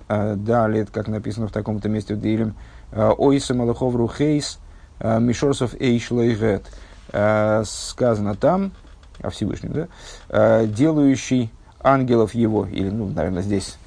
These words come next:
э, уместнее перевести посланников, ну, так как мы об ангелах говорим, так дел-, делающий ангелов своих, э, ветрами,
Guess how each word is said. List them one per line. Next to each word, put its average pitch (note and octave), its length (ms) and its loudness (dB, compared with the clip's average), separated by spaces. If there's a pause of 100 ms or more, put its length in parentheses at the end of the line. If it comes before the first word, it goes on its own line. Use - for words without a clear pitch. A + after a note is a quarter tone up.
(360)
э, G#2+ 320 0
уместнее G#2 500 2
перевести G#2 340 2
посланников, B2+ 640 2
ну, A#2+ 220 0 (360)
так F#2+ 140 -2
как F2+ 140 -6
мы F#2+ 240 -2
об G2 180 0
ангелах C#3+ 300 0
говорим, G#2+ 300 2
так G#2+ 140 -2
дел-, B2+ 240 2
делающий D#3 600 0 (360)
ангелов D#3 460 4
своих, B2+ 520 0 (380)
э, G#2 580 2
ветрами, A#2 600 0